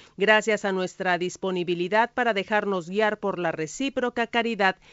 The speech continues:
que suscita en nosotros su espíritu". En este encuentro ecuménico con las otras iglesias cristianas, que indudablemente pasará a la historia,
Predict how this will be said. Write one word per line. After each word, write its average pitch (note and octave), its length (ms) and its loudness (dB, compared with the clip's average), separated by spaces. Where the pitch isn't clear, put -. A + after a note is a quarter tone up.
que B3 120 4
suscita F#3+ 600 -4
en A#3+ 160 6
nosotros F3 680 -2
su - 160 -2
espíritu". D#3 640 -6
En A3 100 6
este D4+ 200 6
encuentro D#4 400 2
ecuménico B3 800 2
con F#3 200 0
las E3+ 180 0
otras G#3+ 480 2
iglesias G3+ 640 0
cristianas, G#3+ 580 0
que - 80 -2
indudablemente A#3 640 0
pasará G#3 300 -2
a A#3 40 2
la A#3 60 0
historia, A3+ 460 2